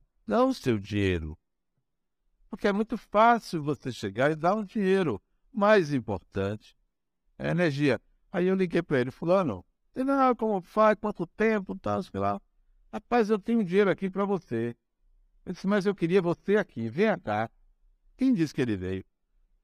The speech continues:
"Não, eu tô sem tempo." Eu disse, "Rapaz, eu queria você aqui, você conhecer." Não veio, também não insisti com dinheiro,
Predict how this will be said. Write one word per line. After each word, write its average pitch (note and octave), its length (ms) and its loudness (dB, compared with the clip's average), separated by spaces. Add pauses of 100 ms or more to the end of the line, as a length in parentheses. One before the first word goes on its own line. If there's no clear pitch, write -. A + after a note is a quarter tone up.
(200)
"Não, B3 280 2
eu A3+ 60 -2
tô A3 120 0
sem F#3 240 0
tempo." F3 640 -6
Eu - 20 -12
disse, G3 140 -10
"Rapaz, G#3 240 -4
eu G3+ 60 -4
queria G3 200 -4
você F3+ 320 -4
aqui, C#3+ 500 -4 (440)
você - 160 -2
conhecer." C#3 920 -2 (600)
Não F3 360 0
veio, C3+ 500 -2 (280)
também F3+ 220 0
não E3 120 2
insisti A#2+ 480 -2
com G#2 160 -8
dinheiro, G2 520 -2